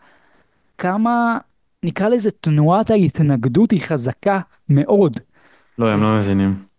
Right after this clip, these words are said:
Speaker 2: הם לא מבינים.
Speaker 1: או, זה, זה מה שאני תוהה לעצמי, האם הם מבינים, כי התנועה הזאת, ואני אומר לך, אני, מה שנקרא, חי את השטח מבחינת רשתות, ומבחינה, מבחינה וירטואלית לפחות, שהיום שם אתה מקבל פחות או יותר את שוק הדעות,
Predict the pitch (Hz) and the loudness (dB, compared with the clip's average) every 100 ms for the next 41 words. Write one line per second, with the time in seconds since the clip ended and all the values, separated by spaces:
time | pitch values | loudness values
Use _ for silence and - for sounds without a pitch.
0 | - 104 160 160 98 98 214 - _ - | -6 0 2 2 0 0 -2 -2 _ -6
1 | 196 208 175 208 170 226 311 269 214 - | -2 0 0 2 2 4 4 4 4 4
2 | 190 247 220 160 147 202 226 190 151 160 | 2 2 2 2 4 4 4 4 2 2
3 | 170 123 147 - 147 156 208 220 185 160 | 2 0 -6 -2 0 2 2 0 0 2
4 | 170 208 214 - 143 135 151 160 156 170 | 4 4 2 0 -2 0 2 2 2 2
5 | 196 165 180 170 - 185 220 208 190 185 | 0 0 0 -4 -4 0 0 0 -2 -2
6 | 196 190 170 - 165 180 175 156 160 147 | -2 0 -2 0 0 0 -2 -2 -2 0
7 | 185 190 - 151 156 151 139 - 151 175 | 0 0 -4 -2 -2 -2 -6 -4 -2 -2
8 | 180 180 156 - 160 180 175 160 143 151 | -2 -4 -4 -4 -4 -4 -4 -8 -8 -8
9 | - 180 139 123 143 156 - 170 208 - | -2 0 0 -2 -4 -4 0 0 -2 -8
10 | - - _ _ - 208 233 202 214 196 | -20 -20 _ _ -2 2 2 4 2 2
11 | 165 156 151 151 - 156 151 139 147 135 | 0 -2 -2 -2 -4 -4 -2 -2 -2 -2
12 | 160 147 139 131 151 226 | -2 -2 0 2 0 -2